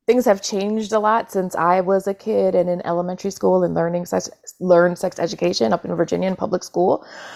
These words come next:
And I guess, how do you reconcile the fact that girls are getting, starting their menstrual cycles much younger? You know, my friend's child started her menstrual cycle at eight.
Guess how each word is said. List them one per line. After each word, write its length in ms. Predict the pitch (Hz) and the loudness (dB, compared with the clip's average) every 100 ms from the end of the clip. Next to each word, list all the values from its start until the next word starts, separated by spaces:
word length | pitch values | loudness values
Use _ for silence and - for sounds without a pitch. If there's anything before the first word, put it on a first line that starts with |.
| - - | -18 0
And 480 | 202 214 214 208 202 - - _ _ _ _ _ | 4 6 6 4 -2 -8 -20 _ _ _ _ _
I 80 | 247 | 2
guess, 220 | 339 - 233 - | 2 -2 -6 -8
how 240 | - 311 | 0 2
do 100 | 370 | 2
you 140 | 302 226 | 2 2
reconcile 1080 | 196 196 202 196 190 180 175 175 170 180 - _ - | 2 2 0 0 0 4 4 4 2 0 -6 _ -4
the 80 | |
fact 440 | 185 - 180 180 - | -2 2 2 2 2
that 420 | 170 170 160 _ _ _ 160 | 4 4 0 _ _ _ 0
girls 520 | 214 220 202 185 180 | 4 6 6 4 4
are 160 | 165 175 | 2 2
getting, 480 | 175 175 180 175 | 2 2 2 -2
starting 400 | - 190 190 185 | 0 2 2 0
their 200 | 180 175 | -2 -2
menstrual 340 | 180 254 - 208 | -4 -8 -8 -4
cycles 760 | 175 170 156 175 233 247 - _ _ - | -4 0 2 4 2 0 -10 _ _ -2
much 280 | 190 202 196 | 2 2 2
younger? 680 | 190 208 175 156 165 190 - | 2 2 2 0 0 -4 -4
You 80 | |
know, 200 | 175 165 | -2 -2
my 320 | 165 175 170 175 | 0 0 0 -2
friend's 420 | - 185 185 - | -4 -4 -4 -2
child 420 | 180 170 170 170 | 2 2 2 -2
started 260 | - 170 170 | -4 -2 -2
her 100 | 170 | -4
menstrual 240 | 165 165 | -4 -4
cycle 360 | 175 170 160 165 | -2 -2 0 -2
at 200 | - - | -4 -4
eight. 320 | 160 - - | -4 -4 -6